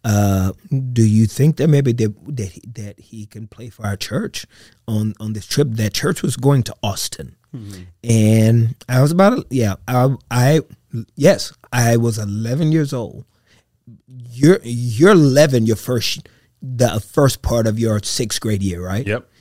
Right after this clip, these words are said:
Speaker 1: Yes.
Speaker 2: Yep.
Speaker 1: Yeah. Yes. Like eleven, twelve, right?
Speaker 2: Mm-hmm,
Speaker 1: Yeah.
Speaker 2: mm-hmm.
Speaker 1: I was eleven years old,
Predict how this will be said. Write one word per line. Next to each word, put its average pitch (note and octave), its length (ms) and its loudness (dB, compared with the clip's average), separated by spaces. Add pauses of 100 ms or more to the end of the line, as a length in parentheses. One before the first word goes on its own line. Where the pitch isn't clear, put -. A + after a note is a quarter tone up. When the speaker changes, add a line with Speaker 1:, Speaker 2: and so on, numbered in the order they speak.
Speaker 1:
Yes. - 340 -6
Speaker 2:
Yep. G2+ 140 -2
Speaker 1:
Yeah. G#2+ 120 2
Yes. A2 240 2
Like A#2 160 0
eleven, A2+ 280 0
twelve, F#2+ 360 -2
right? G#2 200 4
Speaker 2:
Mm-hmm, A2+ 220 0
Speaker 1:
Yeah. B2+ 120 6
Speaker 2:
mm-hmm. A#2+ 220 -2 (200)
Speaker 1:
I G#2+ 220 0
was G2 240 0
eleven A2+ 400 -2
years C#3+ 240 2
old, A2 380 2